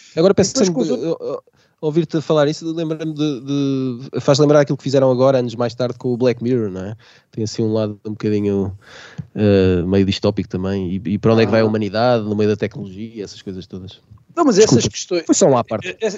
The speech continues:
Speaker 2: e-, essas questões, e fizeste muito bem, mas essas questões estavam presentes no, no, no primeiro, eh, mas não estavam, eh, metidas à força, entendes? Aquilo parece que estava, eh, bem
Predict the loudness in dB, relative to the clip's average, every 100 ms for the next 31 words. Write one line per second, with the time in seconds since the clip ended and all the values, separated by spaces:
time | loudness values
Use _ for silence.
0 | -6 -2 -2 -4 -12 -10 -10 -4 -4 -4
1 | -8 0 0 0 -6 -4 -4 -4 -4 2
2 | 4 4 2 2 -4 -6 -2 0 4 4
3 | 4 -2 -2 -2 -2 -6 -12 -10 -10 -12
4 | -10 -8 -8 -10 -14 -4 0 2 2 6
5 | 4 4 -4 -20 -20 -20 _ 6 8 8
6 | 6 0 0 -2 2 2 2 -2 -2 -2
7 | -2 -4 -4 -8 -8 -8 -10 -10 -10 -8
8 | -2 4 4 6 2 4 2 2 -2 -4
9 | -4 -4 -4 -8 -4 0 2 0 2 2
10 | 2 0 0 -2 -2 -2 -4 -8 -4 2
11 | 2 2 -6